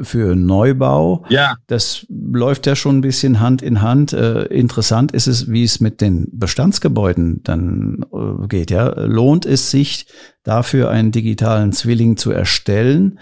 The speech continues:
Speaker 1: Hat das dann irgendwann mal eine Auswerte-, Auswirkung oder ist der Aufwand so hoch derzeit, dass man es nicht macht? Weil, äh,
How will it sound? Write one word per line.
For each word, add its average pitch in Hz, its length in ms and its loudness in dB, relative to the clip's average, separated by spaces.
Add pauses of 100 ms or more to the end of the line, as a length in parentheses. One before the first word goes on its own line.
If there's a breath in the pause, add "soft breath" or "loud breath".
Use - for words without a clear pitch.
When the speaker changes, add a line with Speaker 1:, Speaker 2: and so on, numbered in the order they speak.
(400 loud breath)
Speaker 1:
Hat 113 220 -4
das 135 140 -2
dann 127 160 2
irgendwann 143 560 2
mal 131 240 2
eine 113 180 -2
Auswerte-, - 720 -2
Auswirkung 151 580 0
oder 123 360 2
ist - 360 -2 (280 loud breath)
der 113 160 0
Aufwand 104 720 0
so 107 200 0
hoch 127 340 0
derzeit, 107 520 -2
dass 120 120 0
man 120 160 2
es - 280 -2 (120)
nicht 151 260 2
macht? 107 320 0
Weil, 52 260 -4
äh, - 40 -6